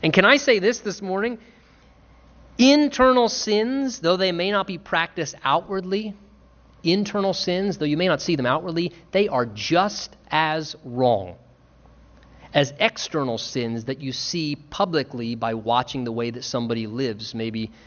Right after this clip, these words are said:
in a way that seems just carnal and worldly. And maybe I can, and maybe you can. Maybe we can refrain from behaving wrongly. But the question God has to ask me is, "But what's going on in your heart?"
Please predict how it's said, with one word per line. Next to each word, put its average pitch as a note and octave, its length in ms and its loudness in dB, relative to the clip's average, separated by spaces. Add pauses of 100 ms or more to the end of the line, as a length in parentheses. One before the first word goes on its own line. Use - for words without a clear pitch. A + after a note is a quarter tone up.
(280)
in B2+ 100 2
a A2+ 40 2
way A#2 200 4
that A#2+ 140 -8
seems A2+ 400 0
just - 340 -2
carnal B2 640 2
and A2+ 320 -8 (180)
worldly. C#3 480 -4 (240)
And F#3 280 4
maybe C#4+ 360 4
I A#3 260 4
can, C4 440 2 (640)
and C#3+ 160 0
maybe A3+ 300 4
you A#3 240 -2
can. C3 220 -4 (200)
Maybe B3 320 6
we B3+ 180 4
can C4 200 0
refrain A#3+ 720 4 (440)
from C#3+ 200 4
behaving G#3+ 600 0
wrongly. G3 520 2 (800)
But - 80 -10
the - 80 -8
question A3 440 2
God F3 220 4
has F3 200 -2
to E3 100 -6
ask C#3+ 240 -2
me F#3+ 160 0
is, C#3 80 -2
"But C3 160 -6
what's E3 300 -6
going E3 240 -6
on D3+ 120 -2
in C3 80 -4
your G2 120 -6
heart?" - 480 -2